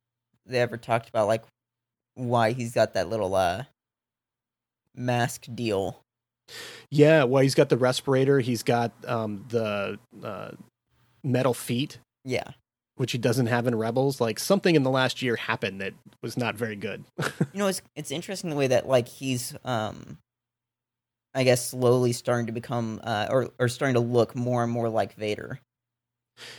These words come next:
Speaker 1: Right,
Speaker 2: Yeah.
Speaker 1: with, uh, parts being replaced by these metallic pieces. Like, you know, he's got these robotic legs now. It seems like he's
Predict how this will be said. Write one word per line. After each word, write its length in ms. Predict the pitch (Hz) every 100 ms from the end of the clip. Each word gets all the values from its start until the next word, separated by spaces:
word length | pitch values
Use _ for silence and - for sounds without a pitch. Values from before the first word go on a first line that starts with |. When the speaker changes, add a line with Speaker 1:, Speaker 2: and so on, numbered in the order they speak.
| -
Speaker 1:
Right, 160 | 127 147
Speaker 2:
Yeah. 200 | 165 156
Speaker 1:
with, 80 | 131
uh, 140 | 123
parts 280 | - 123 120
being 180 | - 131
replaced 480 | 113 - 117 117 -
by 160 | 120
these 160 | 117 117
metallic 440 | 117 - 104 120
pieces. 600 | - 107 - 117 110 107
Like, 220 | 113 107 113
you 60 |
know, 100 | 104
he's 320 | 104 113 - - _ _ _ - 120 _ _ _
got 160 | 127 117
these 200 | 127 117
robotic 420 | 131 113 - -
legs 320 | 110 120 117
now. 340 | 127 120 117 120
It 220 | 110 110
seems 180 | - 120
like 140 | 123
he's 280 | 123 120 110